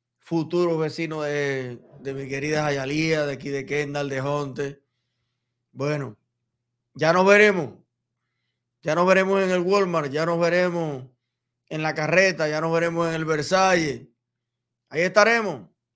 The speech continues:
Pared con pared. Ahí está. El que más me gustó de todo lo que salió aquí,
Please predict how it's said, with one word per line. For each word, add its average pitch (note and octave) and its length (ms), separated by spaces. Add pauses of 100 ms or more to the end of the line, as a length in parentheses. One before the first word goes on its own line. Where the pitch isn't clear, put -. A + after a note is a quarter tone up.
(500)
Pared G3+ 540
con B3 300
pared. F#3+ 640 (160)
Ahí D#3 240
está. E3+ 420 (260)
El F3 160
que F#3 100
más F3 140
me G3+ 100
gustó F3+ 540
de C#3 140
todo D#3 220
lo E3+ 80
que E3+ 100
salió D#3 260
aquí, D#3 320